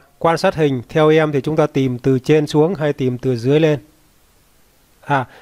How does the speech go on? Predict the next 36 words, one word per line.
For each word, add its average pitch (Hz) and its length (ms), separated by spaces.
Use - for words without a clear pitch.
nếu 151 240
tìm 151 280
từ 147 140
trên 165 280
xuống 165 360
thì 139 180
mô 156 220
hình 147 340
ba 160 160
viên 156 160
gạch 139 200
thứ 165 100
nhất 190 260
này, 156 120
chúng 165 180
ta 165 140
mới 156 200
chỉ 131 180
biết 175 180
một 139 180
số 151 260
thôi. 165 180
Còn 127 180
hai 147 240
số 147 300
chúng 165 100
ta 147 100
chưa 151 220
biết. 170 200
Vậy 139 200
chúng 139 120
ta 151 80
không 151 200
thể 127 120
tìm 123 240
được. 127 180